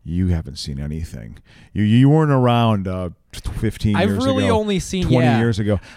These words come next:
Speaker 2: I,
Speaker 1: I, I've had some meltdowns, but they're pretty rare.
Speaker 2: The worst I've seen is you sh-, just walking off stage.
Speaker 1: Yeah.
Speaker 2: And then the best one I've seen that I think was a little bit is you were
Speaker 1: <laughs>
Speaker 2: doing Chaz Walters, the most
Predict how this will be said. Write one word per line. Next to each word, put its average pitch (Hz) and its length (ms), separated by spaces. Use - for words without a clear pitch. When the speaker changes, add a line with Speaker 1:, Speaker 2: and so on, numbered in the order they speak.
Speaker 2:
I, 339 160
Speaker 1:
I, - 20
I've 320 80
had 339 120
some 233 260
meltdowns, 240 360
but 143 180
they're 143 120
pretty - 320
rare. 92 180
Speaker 2:
The 87 160
worst 185 360
I've 202 180
seen 156 440
is 131 400
you 135 380
sh-, - 360
just 131 300
walking 123 480
off 127 180
stage. 113 640
Speaker 1:
Yeah. 190 300
Speaker 2:
And 127 160
then 131 200
the 123 80
best 135 420
one 131 200
I've 117 240
seen 117 300
that 117 120
I 117 100
think 120 240
was 123 140
a 120 60
little 131 320
bit 123 320
is 117 300
you 123 100
were 123 100
Speaker 1:
<laughs> 123 140
Speaker 2:
doing 127 240
Chaz 123 380
Walters, 117 560
the 120 60
most 113 120